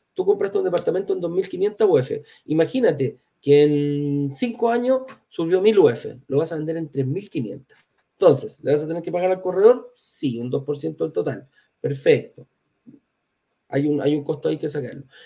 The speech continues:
¿Y qué vas, qué más vas a pagar? Vas a pagarle al banco, lo que le, aún le debes. Le pediste, quizá, por ejemplo, dos mil quinientas U F, le pediste al banco dos mil U F, pero en cinco años le debí mil quinientas.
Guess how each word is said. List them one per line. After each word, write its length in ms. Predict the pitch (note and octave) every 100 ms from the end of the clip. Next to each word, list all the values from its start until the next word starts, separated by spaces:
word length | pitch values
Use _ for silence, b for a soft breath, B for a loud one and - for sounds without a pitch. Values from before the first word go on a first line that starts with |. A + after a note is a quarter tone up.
| B
¿Y 100 | E3
qué 140 | C#3+ A3
vas, 240 | A#3+ - D#3 -
qué 100 | F#3
más 240 | G#3 G#3+
vas 200 | C#4+ -
a 60 | F3
pagar? 360 | D#3 G3+ C#4+ b b _ _
Vas 340 | C3+ B2+ E3 E3
a 40 |
pagarle 280 | E3 F3+ F#3+
al 60 |
banco, 420 | F3+ C4+ - - _ _ _
lo 160 | C#3+
que 80 | C#3+
le, 100 | C#3+
aún 200 | C#3 D3+
le 80 | D3
debes. 400 | G#3 G3+ C3+ - _ _ _ _ _
Le 100 | B2
pediste, 320 | C3 C3+ C#3
quizá, 380 | C#3 C3+ D3 -
por 100 | B2+
ejemplo, 400 | D3 D3 D3 B2
dos 140 | C3
mil 120 | C#3
quinientas 380 | C#3+ D3 D3 D3+
U 100 | E3+
F, 140 | G#3+ F#3+
le 100 | D3+
pediste 280 | D#3+ D#3+
al 40 | D3
banco 260 | D#3+ D#3+
dos 200 | D#3 D3+
mil 160 | F#3 A3
U 100 | E3+
F, 280 | A#2+ - - _ _ _ _ _
pero 180 | C#3 B2+
en 60 | C3
cinco 360 | F3+ F3 F#3
años 200 | G3+ G#3+
le 80 | F#3
debí 580 | E3+ F3 F#3+ F#3+ F3+ F3 _ _
mil 160 | F3 F#3+
quinientas. 440 | A3 D4+ - -